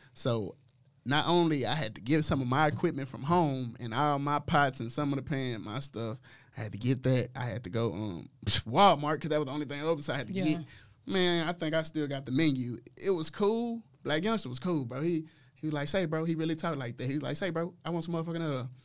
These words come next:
Speaker 1: Rotel, some barbecue meatballs." <laughs> Hey, he, he said, "And, and, and, and." <laughs> What he, he like, "I
Speaker 2: Yeah.
Speaker 1: want some motherfucking milk and cookies." And, uh, he said something, he was simple, but his manager, he's a little dude, little dreadhead dude. That's who called me. I think his name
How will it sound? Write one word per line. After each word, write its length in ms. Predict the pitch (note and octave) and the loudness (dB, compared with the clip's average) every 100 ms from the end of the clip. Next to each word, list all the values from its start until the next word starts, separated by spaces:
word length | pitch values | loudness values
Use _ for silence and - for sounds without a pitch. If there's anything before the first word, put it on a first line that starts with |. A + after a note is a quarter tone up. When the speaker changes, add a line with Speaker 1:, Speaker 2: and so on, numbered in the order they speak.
| - - - | -20 -10 -2
Speaker 1:
Rotel, 520 | D3+ D#3 A3+ A3+ A3+ - - _ | 0 4 6 6 2 -6 -20 _
some 160 | - A#2+ | -8 2
barbecue 320 | D#3+ G3 A3 | 4 6 4
meatballs." 440 | A3+ G#3+ A3 A3 - | 6 10 10 8 6
<laughs> 40 | |
Hey, 120 | G#3+ | 10
he, 400 | G3+ - D#4 C4+ C#4+ - C#4+ - - D4 - | 12 12 12 8 6 2 -2 -6 -6 -6 -2
he 80 | |
said, 200 | F#3 D#3+ D#3+ | 2 2 4
"And, 200 | E3+ D3 | 2 0
and, 460 | E3 C#3+ D#3+ D3 - | -2 -2 -2 -2 0
and, 240 | D3 A2 - | 0 0 4
and." 260 | - E4+ - - - | 6 6 4 2 4
<laughs> 80 | A3+ | 4
What 100 | C#4 | 2
he, 80 | D4+ - - - - | -6 -10 -10 -8 -2
he 120 | C4 | 2
like, 120 | - D#4 | 8 8
"I 20 | |
Speaker 2:
Yeah. 60 | F3+ | 6
Speaker 1:
want 160 | F3 | 2
some 80 | E3+ | 2
motherfucking 300 | G3 G3 D#3+ | 2 2 4
milk 160 | A3 B3 | 4 2
and 100 | A3 | 0
cookies." 360 | B3+ G#3 - _ _ _ - - _ _ - | -2 -2 -10 _ _ _ -20 -20 _ _ -10
And, 220 | C#3+ C3+ | -6 -4
uh, 180 | D#3 D3+ | -2 0
he 120 | G3+ | -2
said 220 | G3+ F3 | 0 0
something, 260 | F3 G#3 F#3+ | 2 2 2
he 80 | B3+ | 2
was 140 | F#3 | 0
simple, 340 | - B3+ D3+ B2+ | 0 0 0 -4
but 140 | C3+ | -4
his 120 | C#3+ | -2
manager, 360 | F3 A#3+ F#3 D#3+ | 0 0 0 0
he's 120 | F3+ | -2
a 40 | D3+ | -2
little 240 | E3 F#3 | -4 -4
dude, 240 | D3+ E3 D#3 | -4 -4 -2
little 180 | D#3 | -2
dreadhead 520 | D3 E3+ E3+ D3+ B2+ B2 | -2 2 2 2 2 0
dude. 320 | B2+ A#2+ - - | 0 -2 -6 -2
That's 200 | D3+ F3 | 0 2
who 120 | D3 | 0
called 380 | - F3 D#3+ A#2 | 2 4 4 2
me. 100 | D2+ | -6
I 60 | - | -10
think 180 | B2+ C3+ | -8 -6
his 60 | |
name 260 | C#3 F#2+ | -6 -8